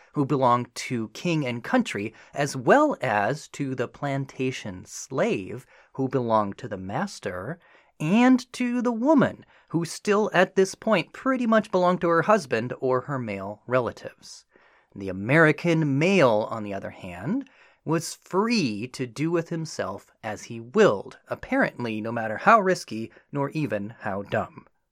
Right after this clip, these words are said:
But why the obsession with what you do with your body specifically? I mean, why couldn't it be how you spent your wealth, or what you did with your time, or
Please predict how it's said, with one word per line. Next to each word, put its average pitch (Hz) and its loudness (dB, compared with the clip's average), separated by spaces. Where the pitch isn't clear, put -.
But 202 -2
why 277 -2
the 285 2
obsession 196 0
with 156 -2
what 156 -2
you 156 -4
do 117 -6
with 127 -4
your 113 -4
body 120 0
specifically? - -8
I 131 -4
mean, 160 2
why 254 -2
couldn't 226 0
it 208 -2
be 180 -6
how 202 2
you 202 0
spent 185 -4
your 170 0
wealth, 170 4
or 107 2
what 98 -6
you 131 -6
did 165 0
with 185 0
your 240 2
time, 220 2
or 98 -6